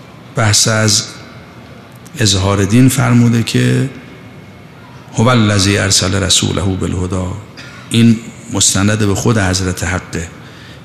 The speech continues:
این پیغمبر رو فرستاده همراه با یک جریان هدایتی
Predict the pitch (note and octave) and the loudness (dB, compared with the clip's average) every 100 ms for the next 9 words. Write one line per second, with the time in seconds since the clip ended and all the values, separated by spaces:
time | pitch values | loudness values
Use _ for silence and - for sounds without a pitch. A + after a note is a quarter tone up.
0 | - A2 - G2+ F#2+ G2 G2+ F#2+ - G2 | 0 2 2 0 0 0 0 -2 -2 0
1 | - - F#2+ G2+ G2+ G#2 G2 G2+ F#2+ G2+ | 0 0 0 0 2 2 2 2 2 0
2 | G2+ F2 F#2 F#2+ G2+ F#2+ F#2 F2+ G2+ A#2 | 0 -2 0 0 2 2 0 0 2 0
3 | - C3 C3+ | 2 0 0